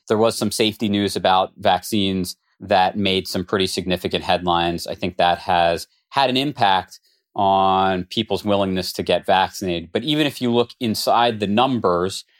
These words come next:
while that specific vaccine use of that is down about eighty-five percent from its prior peak, the two other vaccines have also seen declines of about eighteen percent as well over that time period. So it is not just focused on the,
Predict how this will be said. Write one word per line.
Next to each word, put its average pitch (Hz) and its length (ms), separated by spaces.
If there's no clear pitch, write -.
while 110 400
that 117 320
specific 143 460
vaccine 113 600
use 113 240
of 104 100
that 98 220
is 92 80
down 95 240
about 90 300
eighty-five 98 600
percent 98 460
from 92 220
its 87 120
prior 90 420
peak, 98 400
the 110 80
two 156 280
other 139 260
vaccines 101 720
have 98 140
also 113 260
seen 101 300
declines 92 560
of 92 80
about 90 340
eighteen 104 560
percent 85 640
as 92 220
well 110 340
over 92 220
that 85 220
time 87 260
period. 87 300
So 104 160
it 101 80
is 92 120
not 123 340
just - 340
focused - 480
on 90 200
the, 87 220